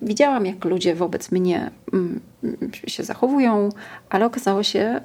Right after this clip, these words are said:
koleżanka mi powiedziała, że byłam wyzywająca,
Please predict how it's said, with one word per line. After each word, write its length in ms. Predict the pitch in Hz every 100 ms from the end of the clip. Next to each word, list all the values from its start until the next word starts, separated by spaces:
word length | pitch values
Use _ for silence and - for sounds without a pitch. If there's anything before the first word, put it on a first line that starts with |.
| -
koleżanka 400 | - 196 202 240
mi 60 | 190
powiedziała, 360 | 190 190 214 226
że 200 | 202 - - - - -
byłam 300 | 175 208 220
wyzywająca, 760 | 196 190 180 175 - 202 - 226